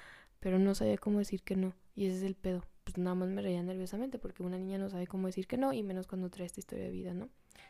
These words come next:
Ay, sí, yo bien triste, así, yo con mis historias waxican de que <laughs> me tocó sufrir mucho. O sea, obviamente sé que han, han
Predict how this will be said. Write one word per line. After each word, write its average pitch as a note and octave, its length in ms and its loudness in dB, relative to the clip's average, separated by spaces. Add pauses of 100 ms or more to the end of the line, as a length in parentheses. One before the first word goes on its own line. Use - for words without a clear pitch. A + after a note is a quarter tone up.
(140)
Ay, G3 200 0
sí, F#3+ 140 2
yo F#3+ 120 4
bien F#3+ 200 4
triste, G#3 300 0
así, G#3+ 280 -4
yo G#3+ 180 0
con A#3 140 -4
mis A3 300 -2
historias G#3 420 0
waxican A#3+ 600 2
de A#3 120 4
que - 360 -6 (420)
<laughs> - 140 2
me A#3+ 120 4
tocó B3 240 -4
sufrir B3 320 -2
mucho. A#3+ 260 -8 (2000)
O G#3 60 6
sea, G#3 120 6
obviamente A3+ 460 4 (220)
sé G#3 140 -4
que G3+ 100 -4
han, F#3 380 4
han F3+ 180 0